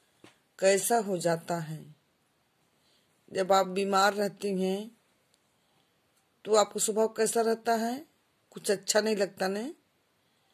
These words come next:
तो अस्वस्थ व्यक्ति का स्वभाव चिड़चिड़ा हो जाता है। क्या हो जाता है? चिड़चिड़ा हो जाता है।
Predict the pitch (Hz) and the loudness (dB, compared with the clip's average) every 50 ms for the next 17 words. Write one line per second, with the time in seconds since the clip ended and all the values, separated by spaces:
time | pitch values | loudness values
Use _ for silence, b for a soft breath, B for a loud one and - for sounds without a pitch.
0 | _ _ _ _ _ _ _ _ _ 208 202 202 202 208 247 311 - _ _ _ | _ _ _ _ _ _ _ _ _ 0 0 2 0 0 -4 -6 -10 _ _ _
1 | _ _ _ _ _ _ - - 190 - - - 233 247 - - - _ _ _ | _ _ _ _ _ _ -6 -4 -4 -4 -2 -2 -2 -2 -2 -4 -8 _ _ _
2 | _ _ - - _ _ _ _ - - - 196 214 208 208 - - 190 - 202 | _ _ -20 -20 _ _ _ _ -20 -16 -2 0 0 0 0 -4 -14 -6 0 2
3 | 196 190 185 - 190 175 170 180 180 185 196 214 269 320 _ _ _ _ _ _ | 2 2 2 -2 -4 -4 -2 -2 -2 -2 -2 -4 -6 -10 _ _ _ _ _ _
4 | _ _ _ _ _ _ _ _ - 240 233 208 - - 254 240 269 254 233 185 | _ _ _ _ _ _ _ _ 2 2 2 2 0 -6 -2 0 2 2 6 6
5 | 170 160 156 165 160 156 - - 165 156 147 156 160 156 156 156 160 _ _ _ | 6 6 6 4 4 4 2 0 0 0 -2 -6 -12 -12 -12 -16 -18 _ _ _
6 | _ _ _ _ _ _ _ _ _ _ _ _ _ _ _ _ _ _ _ _ | _ _ _ _ _ _ _ _ _ _ _ _ _ _ _ _ _ _ _ _
7 | _ _ _ _ _ _ _ _ _ _ _ _ _ _ _ _ _ _ _ _ | _ _ _ _ _ _ _ _ _ _ _ _ _ _ _ _ _ _ _ _
8 | _ _ _ - 214 214 214 208 226 220 220 220 240 247 240 320 381 381 - - | _ _ _ -2 0 0 2 2 0 0 0 0 0 0 0 -2 -4 -4 -4 -4
9 | 233 196 175 165 - 202 190 185 170 165 160 147 - 147 143 - _ - 151 156 | -4 -4 -4 -2 0 0 2 2 2 2 0 -2 -2 -6 -8 -8 _ -10 -8 -8
10 | 156 156 165 175 185 | -8 -10 -12 -14 -14